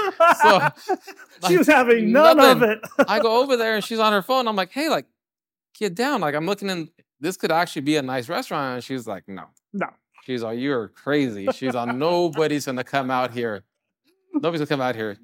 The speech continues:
Speaker 2: Right.
Speaker 1: I go, "Well, that's fine." I go, "We don't need it as,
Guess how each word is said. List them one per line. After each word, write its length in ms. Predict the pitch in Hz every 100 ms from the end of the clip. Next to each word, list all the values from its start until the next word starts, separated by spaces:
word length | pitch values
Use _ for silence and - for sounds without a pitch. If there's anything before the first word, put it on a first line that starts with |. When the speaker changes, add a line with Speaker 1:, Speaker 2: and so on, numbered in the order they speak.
| -
Speaker 2:
Right. 260 | 202 214 233 _
Speaker 1:
I 140 | - 127
go, 140 | 135
"Well, 260 | 135 143 160
that's 240 | 165 156 -
fine." 280 | 147 175
I 60 | 160
go, 120 | 123
"We 120 | 120 135
don't 120 | 131
need 140 | 135
it 120 | 131
as, 460 | 123 113 113 101 -